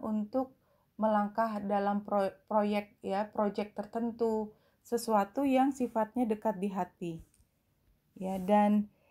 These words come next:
ini adalah yang menjadi challenge. As I utilize my inherent discernment in situation, the world becomes a friendly place. Ya, yang tadinya terasa seperti masalah, ya, tadi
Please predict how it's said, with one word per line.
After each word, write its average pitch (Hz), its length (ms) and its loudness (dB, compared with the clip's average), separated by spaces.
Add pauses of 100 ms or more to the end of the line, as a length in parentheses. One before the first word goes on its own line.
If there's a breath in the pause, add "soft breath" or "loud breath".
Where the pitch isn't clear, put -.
(160 soft breath)
ini 240 320 2
adalah 226 800 4
yang 226 380 0
menjadi 214 420 0
challenge. 202 640 -2 (400 soft breath)
As 226 160 -2
I 247 160 6
utilize 254 800 4
my 254 160 4
inherent 220 640 -2
discernment 214 640 0
in 220 240 -4
situation, 220 640 0
the 226 160 4
world 214 240 0
becomes 196 640 -6
a 196 80 -4 (160)
friendly 220 420 0
place. 160 560 -8 (300)
Ya, 190 400 0 (560 loud breath)
yang 269 320 2
tadinya 262 400 0
terasa 247 400 -4
seperti 220 380 -8
masalah, 208 600 0
ya, 202 220 -4
tadi 208 320 -6